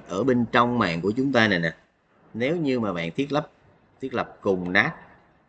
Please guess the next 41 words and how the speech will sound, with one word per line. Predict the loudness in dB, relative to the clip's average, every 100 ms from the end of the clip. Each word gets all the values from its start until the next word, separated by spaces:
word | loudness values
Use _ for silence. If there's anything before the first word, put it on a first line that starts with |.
| _ _ _ -20 -20 -20 -20 _ _ _ -12
tức | -6
là | -4 -4
địa | -4 -4
chỉ | -2
giống | 2 2
nhau | 2 -2 -4 -20 _ _ _ _
về | -12
mạng, | -8 -8 -10 -16 -20 _ _ _ _ _ _ -10
nó | -6
vẫn | -4 0
ra | 0
mạng | 0 -2
được | -4 -4
bình | -6
thường, | -2 -2 -2 -6 _ _ -10
nhưng | -4
mà | -4
máy | -2 -4
thực | -2 -4
không | -2 -2
nhìn | -2 -2
thấy | -2
được | 0 0
máy | 0
ảo. | 0 0 -8 _ _ _ _ _ _ _ _ _ _ _ _ _ _ -20 -20 -20 _ _ _ -4
Được | 2
chưa? | 2 2 -14 -20 -2
Rồi, | 2 2 0 -14 -20 -18 -6
như | 0
vậy | 0
mình | 0 0
nói | 2 2
hồi | 2
nãy | 0 2
giờ | 2 2 2
hơi | 2 4
dài | 4 4
dòng, | 4 2 0 -14 _ _ -12
và | -12
tóm | -6 0 2
lại, | 2 0